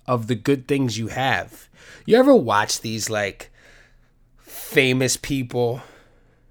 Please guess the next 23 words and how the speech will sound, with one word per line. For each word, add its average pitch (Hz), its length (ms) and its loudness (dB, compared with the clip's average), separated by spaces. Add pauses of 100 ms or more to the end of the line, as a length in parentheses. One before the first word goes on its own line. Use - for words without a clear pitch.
(220)
They're, 156 260 4
they're, 135 320 0
they're 139 240 0
easy 143 320 0
to 131 80 -2
watch 113 400 -2
because 104 640 -6 (200)
they're 113 160 -4
everywhere 113 380 -2
and 120 100 -4
they're 104 80 -2
always 110 260 -2
doing 110 240 -8
stuff, 113 340 -6
and 98 240 -12
everything 127 340 -10
they 117 120 -4
do 147 160 -4
is 123 80 -8
public, 104 460 -8
right? 113 200 -6
Including 120 420 -8
Kanye 131 680 -6